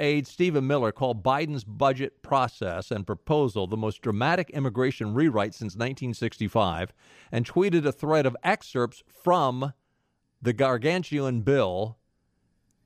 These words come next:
just highlighted a few of the troubling measures. Now, he took this right out of the bill. There's photocopies of the bill in this, uh, town hall,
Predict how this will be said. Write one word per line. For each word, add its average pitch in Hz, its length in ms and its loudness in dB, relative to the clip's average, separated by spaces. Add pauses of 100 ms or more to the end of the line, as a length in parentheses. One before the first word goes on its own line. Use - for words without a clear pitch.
(180)
just 165 240 2
highlighted 170 560 2
a 127 40 -2
few 156 220 0
of 131 60 0
the 117 80 -6
troubling 123 420 -2
measures. 107 340 -2
Now, 123 120 2
he 190 160 2
took - 180 -2
this 233 180 -2
right 170 340 0 (100)
out 170 240 2
of 131 160 -6
the 123 100 0
bill. 113 300 2
There's 110 200 -4
photocopies 139 680 0
of 123 160 -2
the 110 80 -6
bill 107 300 0
in 101 100 -4
this, 98 240 -4
uh, 92 120 2
town 110 280 -2
hall, 95 380 -2